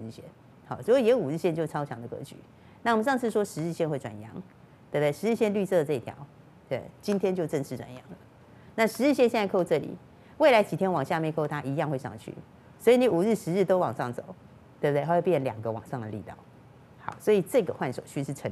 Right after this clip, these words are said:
立的，啊，懂这意思吗？所以还是要找好股票买啦，对不对？那刚刚既然讲到航运，就会有些人问说，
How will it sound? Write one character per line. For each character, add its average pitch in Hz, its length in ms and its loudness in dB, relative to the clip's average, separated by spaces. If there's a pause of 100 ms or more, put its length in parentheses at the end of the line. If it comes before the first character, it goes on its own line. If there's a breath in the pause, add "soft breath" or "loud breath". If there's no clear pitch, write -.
立 131 120 -4
的， - 140 -14 (680 loud breath)
啊， 127 80 -2
懂 131 160 0
这 185 60 6
意 196 100 4
思 180 100 0
吗？ 156 240 2 (600 loud breath)
所 247 120 4
以 247 40 8
还 226 120 6
是 247 80 4
要 254 60 6
找 170 140 4
好 156 140 2
股 185 100 0
票 185 160 2
买 110 200 -2
啦， 82 160 -6 (460)
对 151 100 -2
不 143 180 2
对？ - 20 -14 (200)
那 233 120 -4
刚 294 100 2
刚 294 80 6
既 311 80 6
然 254 100 8
讲 180 160 4
到 208 80 0
航 185 220 2
运， 190 80 2
就 190 100 2
会 185 120 2
有 123 80 2
些 175 140 -2
人 160 120 2
问 160 160 -2
说， 165 180 -2